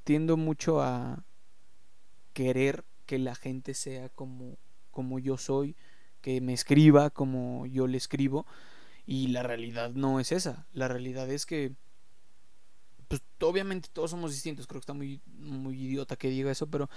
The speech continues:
todos somos muy distintos y, pues, no te sientas así. Yo creo que sí te das cuenta cuando, cuando dices algo fuera de lugar o la cagaste y aplicas el "ah". O sea, sí, obviamente sí te das cuenta, güey, pero,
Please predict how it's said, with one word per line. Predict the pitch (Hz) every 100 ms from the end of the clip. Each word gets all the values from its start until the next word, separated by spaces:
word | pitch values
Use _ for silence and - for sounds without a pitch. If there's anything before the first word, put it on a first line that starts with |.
| - - - -
todos | 190 226
somos | 220 214
muy | 214
distintos | 214 190 220 214 196 -
y, | 143 - - - - -
pues, | 156
no | 180
te | 180
sientas | 185 175 185 170
así. | 127 151 143 - -
Yo | 156 143 156
creo | 160 156
que | 165
sí | 151 139
te | - 139
das | 131 -
cuenta | 131 123 127 131 131 139 - - -
cuando, | - 127 120 117 117 120 120 120 117 131 - - - - -
cuando | 131 127 127
dices | 127 - 139
algo | 131 135
fuera | - 139
de | 139
lugar | 127 127 127 135
o | 139
la | 131
cagaste | 127 120 123 127 - 147 156
y | 139
aplicas | - 127 131
el | 127 -
"ah". | 110 110 113 113 113 113 - - - - -
O | -
sea, | 123
sí, | - 139 139
obviamente | 135 131 127 127
sí | -
te | -
das | 123 139
cuenta, | - 131 131
güey, | 127 131
pero, | 139 135 131